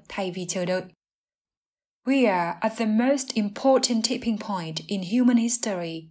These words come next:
and we do not have the luxury of time.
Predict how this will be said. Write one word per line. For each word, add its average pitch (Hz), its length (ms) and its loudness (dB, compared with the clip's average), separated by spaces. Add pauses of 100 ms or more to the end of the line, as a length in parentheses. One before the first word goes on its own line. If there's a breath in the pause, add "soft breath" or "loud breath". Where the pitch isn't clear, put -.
and 185 240 -2
we 247 200 4
do 254 100 0
not 240 180 2
have 180 380 -6
the 180 120 -2
luxury 220 480 0
of 208 140 -2 (140)
time. 160 340 -6